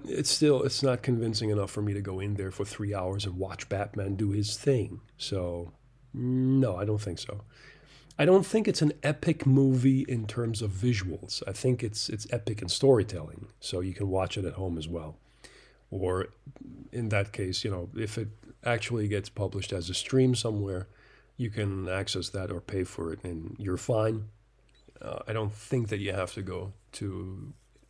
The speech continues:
a real theatrical release for that one. It's a bit different with, uh, Ghostbusters, I think, but, uh, basically because of nostalgic reasons. And I've heard, I've read articles about people being just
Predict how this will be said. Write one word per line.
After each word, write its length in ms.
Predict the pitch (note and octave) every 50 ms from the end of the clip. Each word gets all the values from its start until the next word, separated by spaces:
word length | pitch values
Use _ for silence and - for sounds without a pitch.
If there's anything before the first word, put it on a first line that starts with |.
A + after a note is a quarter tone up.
| - -
a 80 | G2+
real 400 | G2 G2 G2 G#2 A2+ A2 G#2+ G2+ G2+
theatrical 680 | - - - - F#2 F2+ - - - - - - - -
release 400 | G2 G2 G2+ G#2 G#2 A2 G#2+ -
for 140 | - - G2+
that 220 | F#2 F#2 F2 - -
one. 200 | G2 G2 G2+ G#2 G#2+ - - - - - - - - - - - - -
It's 160 | D#3+ D3+ -
a 20 | A3
bit 160 | A3+ B3+ D3+
different 320 | D3 F3 - - D#3+ D3
with, 380 | - A#2 G#2+ G#2 G#2+ - - -
uh, 260 | A#2 G2+ G2 F#2 F2+
Ghostbusters, 840 | F2+ F2+ - G#2 A#2 A#2 - - F#2+ D#2 - - - E2+ E2 E2 D#2+
I 40 |
think, 420 | - - - F2 F#2 A2 - - - - _ _ _ _ _ _ _ _ _ -
but, 200 | C#3 B2 A#2 A#2+ G#2+ - - -
uh, 220 | - A#2+ A2 G#2+ G#2
basically 480 | G2+ G2 C3 C3 B2+ - B2+ - A#2+
because 320 | A2 G2+ G#2 G#2+ G#2+ G2+ G2+
of 360 | G2 F2+ F2+ F2 - - - _ -
nostalgic 580 | G#2 G#2 G2 - - G#2+ G#2 G2+ F#2 F#2 F2 F#2+
reasons. 400 | F#2 F#2 F#2 E2+ F#2+ G2+ G#2 - - - - - - - _ _ _ _ _ _ _ _ _ _ _ _ _ _ -
And 400 | A#2+ A2+ G#2+ G#2 G#2+ G#2 G#2 - -
I've 160 | A#2 A2+ -
heard, 160 | A2 - - -
I've 180 | A#2 G2+ G2+
read 240 | G#2 G#2 G#2 G2+ G2
articles 480 | - - G2+ G#2 G2+ - - G#2+ G2 G2+
about 220 | G2 F#2+ F2 -
people 260 | - - A2 G2+ G2
being 240 | F#2 F#2+ F#2+ F#2 F#2+
just 540 | F#2 - - G2 - - - - - -